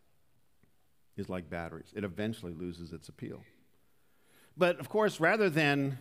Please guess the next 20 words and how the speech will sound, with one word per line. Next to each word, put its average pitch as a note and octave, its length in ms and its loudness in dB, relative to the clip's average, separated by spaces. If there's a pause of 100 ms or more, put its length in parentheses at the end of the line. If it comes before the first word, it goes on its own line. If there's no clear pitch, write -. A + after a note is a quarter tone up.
realizing, C3+ 560 4
"Oh, D3 80 0
my B2+ 140 2
goodness, A#2+ 360 0
I'm, G#2 300 -2 (720)
I'm G#2 100 -4
powering A#2 320 -4
my G#2+ 140 -2
life A#2 560 -6 (300)
with F#2+ 180 -8
batteries. G#2 640 -6 (2000)
I C3+ 80 -2
gotta B2 200 0
change C#3+ 520 -4
my F#2+ 140 -4
power F3 320 -8
source." F2 320 -8
No, C#3 240 -8
we D#3 220 -4
just D3 340 -10